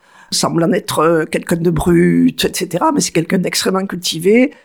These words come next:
Il a beaucoup regardé, bien regardé, notamment quand il était adolescent, dans son passage au Prado, ça l'a beaucoup marqué. Donc, il est complètement imprégné, et de Manet, enfin, les peintures tauromachiques de Manet,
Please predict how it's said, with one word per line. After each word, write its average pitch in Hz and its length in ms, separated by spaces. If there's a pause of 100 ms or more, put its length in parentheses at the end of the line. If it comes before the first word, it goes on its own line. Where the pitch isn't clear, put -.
(120)
Il 170 140
a 175 60
beaucoup 262 380
regardé, 190 580
bien 165 200
regardé, 196 600
notamment 175 480
quand 160 220
il - 60
était 170 180
adolescent, 165 760
dans - 100
son - 200
passage - 420
au - 40
Prado, - 420
ça - 160
l'a - 100
beaucoup 160 240
marqué. 240 500 (580)
Donc, 214 400
il 185 100
est 220 100
complètement 202 480
imprégné, 196 760
et 196 60
de 185 140
Manet, 175 420
enfin, - 160
les 160 80
peintures 160 400
tauromachiques 160 540
de 165 80
Manet, 170 520